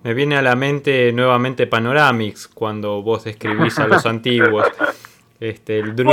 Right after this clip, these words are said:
Speaker 1: druida.
Speaker 2: claro, bueno, es que, es que ese, ese es el ideal del científico comprometido.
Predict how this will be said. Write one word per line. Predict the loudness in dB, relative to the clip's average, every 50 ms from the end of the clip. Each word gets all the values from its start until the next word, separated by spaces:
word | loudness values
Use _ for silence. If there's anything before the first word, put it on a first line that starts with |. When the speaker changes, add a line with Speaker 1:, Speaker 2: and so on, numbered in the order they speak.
| 8 8 8 6 6
Speaker 1:
druida. | 4 6
Speaker 2:
claro, | 4 6 6 6 6 4 4
bueno, | 2 4 6 6 4 4 2 -8 -18 -18 -18 -18 -16 -4
es | -2 -2 -2
que, | 2 0
es | 2 4 4 2 2
que | 2 2
ese, | 2 2 4 2 2 2 2 4 4 4
ese | 4 4 2 0 -2
es | -2 -2 -6
el | -2 0
ideal | 2 2 4 6 6 6 4 4
del | 2 0 0
científico | 0 -2 -4 -2 -4 -6 -6 -6 -6 -6 -4
comprometido. | -4 -4 -8 -6 -2 -4 -2 -2 -2 -4 -4 -6 -6 -4 -4 -4 -4 -6